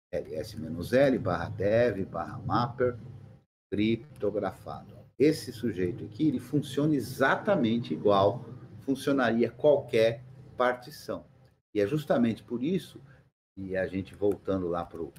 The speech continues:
pro tutorial, a gente vai ver que é exatamente isso que eu tenho.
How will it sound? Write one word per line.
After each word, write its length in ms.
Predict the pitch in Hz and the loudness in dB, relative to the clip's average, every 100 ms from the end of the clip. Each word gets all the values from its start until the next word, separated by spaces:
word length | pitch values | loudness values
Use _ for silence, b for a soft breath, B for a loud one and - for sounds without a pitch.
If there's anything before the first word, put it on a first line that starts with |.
| - | -20
pro 220 | - 90 78 71 - | -14 -10 -10 -12 -18
tutorial, 800 | 82 - 85 82 85 104 127 - - - b b b - | -16 -4 -2 0 2 4 4 0 -8 -20 b b b -8
a 60 | |
gente 220 | 85 95 104 | -4 -4 2
vai 180 | 117 | 2
ver 180 | 104 92 | 4 2
que 240 | - 113 - - - _ _ _ | 2 -6 -6 -18 -20 _ _ _
é 100 | 90 | 0
exatamente 680 | 85 82 85 85 85 82 - | 0 0 -4 -2 -4 -4 -10
isso 140 | - - | -14 0
que 80 | |
eu 60 | 127 | 0
tenho. 380 | - 127 151 | 4 4 4